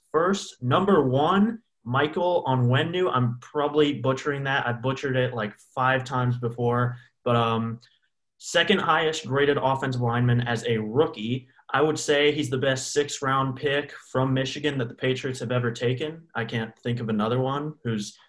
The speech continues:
that good. Um, but, uh, number two, I'm gonna go with Mekhi Becton. You know, there were concerns that I had that,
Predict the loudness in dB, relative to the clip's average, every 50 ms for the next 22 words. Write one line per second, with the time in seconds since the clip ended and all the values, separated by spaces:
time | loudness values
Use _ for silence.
0 | _ _ _ -6 -2 0 0 0 -2 0 0 2 2 2 0 -2 -4 -10 -18 _
1 | _ _ _ _ _ -2 0 0 2 2 2 0 -2 -4 -6 -10 -16 _ _ -20
2 | -20 _ _ _ 2 4 6 6 6 6 6 6 4 4 2 2 4 2 2 0
3 | 0 0 2 4 4 2 4 2 2 2 4 4 4 4 2 2 0 -2 0 2
4 | 4 4 4 4 4 2 2 2 2 0 0 0 0 -4 -8 -12 _ -6 0 2
5 | 2 4 2 2 0 0 -2 -2 -2 -4 -4 -2 -2 -2 0 -2 0 0 0 2
6 | 2 2 0 0 0 0 0 -2 -2 -2 -2 -2 0 -2 -2 -4